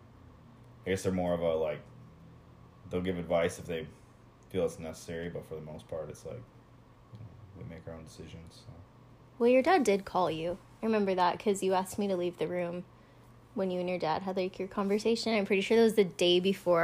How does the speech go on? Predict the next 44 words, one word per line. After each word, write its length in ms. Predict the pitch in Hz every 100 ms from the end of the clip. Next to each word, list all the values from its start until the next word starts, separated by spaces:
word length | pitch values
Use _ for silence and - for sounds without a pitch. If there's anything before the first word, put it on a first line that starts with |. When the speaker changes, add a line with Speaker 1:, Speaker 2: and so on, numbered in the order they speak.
| 180
Speaker 2:
our 160 | 175
wedding, 420 | 170 165 170 208
and 120 | 208 175
I 80 | 175
was, 180 | 175
like, 240 | 170 - -
freaking 520 | - - 160 - -
out 280 | 95 87 90 - 117 -
Speaker 1:
<laughs> 320 | - - - -
Speaker 2:
'cause 100 | -
I 160 | 123
was 140 | 104 -
like, 240 | - - -
"Oh, 140 | 226
man." 240 | 196 90 104
Speaker 1:
I 120 | 262
don't 40 |
really 800 | 277 - - - - - - 85 82 76
remember 340 | - - 76
that. 120 | - - -
Speaker 2:
Yeah, 220 | 220 196
he 160 | 214 202
did. 380 | 190 185 190 202
You 160 | 220 202
chat, 340 | - 185 180
you 220 | 208 208 196
guys 360 | 202 190 190
talked 380 | - 214 190 -
in 360 | 185 180 180 202 - - -
my 200 | 190 180
bedroom, 480 | 180 - - 90 208 - - -
and 120 | 196 190
I 100 | 185
went 160 | 185
outside 360 | 175 - - -
with 140 | -
my 120 | - 180
mom 360 | 170 - 185 196
because 240 | 214 208
I 60 | 175
was, 120 | 170
like, 120 | 185 175
freaking 420 | - - 208 185
out. 260 | 175 -